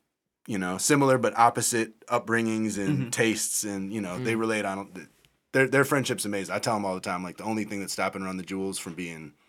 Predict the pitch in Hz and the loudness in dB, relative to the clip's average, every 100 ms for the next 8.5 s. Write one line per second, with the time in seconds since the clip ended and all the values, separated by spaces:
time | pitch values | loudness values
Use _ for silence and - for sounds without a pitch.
0 | _ _ _ _ _ _ _ 101 98 110 | _ _ _ _ _ _ _ -4 0 2
1 | 110 104 - 139 262 185 233 165 156 147 | 2 0 2 6 6 8 8 10 10 10
2 | 151 151 156 143 - - - _ - - | 10 8 4 0 -10 -20 -20 _ -20 -4
3 | 113 98 98 98 92 - 82 85 80 82 | -2 -2 -4 -2 -2 0 -2 -4 -8 -10
4 | 73 - 90 85 92 98 151 165 160 156 | -10 -6 -4 -4 -2 4 6 8 6 6
5 | 165 170 175 175 - _ _ _ - 104 | 6 4 4 0 -10 _ _ _ -8 -4
6 | - 123 120 123 127 127 127 104 98 95 | 2 4 4 2 4 4 2 -4 -6 -4
7 | - - 107 92 123 113 120 113 104 90 | -4 -4 -4 -2 0 0 -2 -2 -4 -8
8 | - 117 117 120 120 | -6 -2 0 0 -4